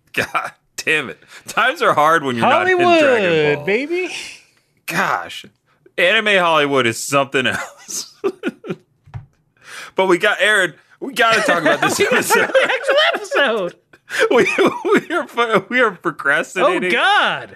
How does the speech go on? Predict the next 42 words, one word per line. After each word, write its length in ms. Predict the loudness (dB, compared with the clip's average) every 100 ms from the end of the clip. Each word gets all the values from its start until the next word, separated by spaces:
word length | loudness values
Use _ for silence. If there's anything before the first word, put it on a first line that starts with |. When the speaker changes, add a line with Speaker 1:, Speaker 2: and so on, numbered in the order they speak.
| -2
Speaker 1:
Like, 200 | -2 2
we 140 | 2
have 260 | 2 -2 -4
term 340 | 0 2 2
papers 460 | 0 -2 -2 -4 -4
coming 340 | -4 -2 0
up. 140 | -2 0
Midterms. 760 | 0 0 2 2 2 -4 -12 -18 -20 -20 _ _ _
<laughs> 480 | _ _ _ _ -4
Speaker 2:
I 120 | -2
just 160 | -2
think 180 | -2 -2
it's 160 | -2 -4
be-, 120 | -4
it's 180 | -4 -2
been, 320 | 0 0 -4
it's 180 | -10 -6
been, 220 | -2 -2
it's 240 | -4 -8
been 120 | -4 0
a 40 |
while 320 | 2 2 0
since 180 | -2 -6
we've 220 | -6 -6 -4
actually 440 | -4 -4 -6 -6
recorded, 680 | -6 -10 -10 -8 -8 -10 -16
and 380 | -12 -10 -8 -10
it's 120 | -8
been 140 | -4
a 40 | -2
while 280 | 0 0 -2
since, 460 | -6 -10 -10 -16 -18 _ _ -20 -20 _ _
I, 100 | -4
I 100 | -2
feel 160 | -2 0
like 320 | 0 -4 _ _ _ _ _
the 100 | -6
last 340 | -4 -2 -4
couple 200 | -10 -6
episodes 440 | -6 -6 -10 -10 -12
have 200 | -18 -8
been 440 | -6 -6 -10 -16